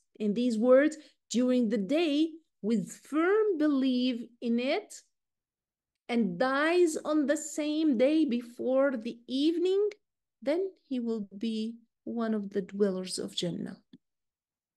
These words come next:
Subhanallah. And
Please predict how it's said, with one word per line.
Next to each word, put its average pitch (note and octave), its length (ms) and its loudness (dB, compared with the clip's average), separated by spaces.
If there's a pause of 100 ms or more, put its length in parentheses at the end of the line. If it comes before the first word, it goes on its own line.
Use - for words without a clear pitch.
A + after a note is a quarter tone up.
(1700)
Subhanallah. A3 1000 -6 (1200)
And A3 520 2